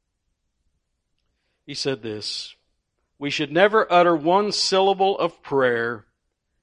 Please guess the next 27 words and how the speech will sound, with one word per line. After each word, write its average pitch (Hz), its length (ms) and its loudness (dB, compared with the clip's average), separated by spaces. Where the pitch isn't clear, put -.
either 170 280 -2
in 139 120 -2
public 202 460 0
or 196 180 0
in 196 100 -8
private, 131 540 0
until 175 480 -4
we 151 160 0
are 135 120 4
definitely 170 760 0
conscience, 160 1160 -4
conscious 175 760 -2
that 139 200 -2
we 156 200 2
have 139 180 -2
come 170 280 0
into 151 120 -4
the 127 100 -6
presence 180 560 0
of 160 160 -4
God 123 560 2
and 117 120 -8
are 117 140 -4
actually 135 520 -4
praying 120 760 -6
to 104 180 -14
Him." 92 420 -14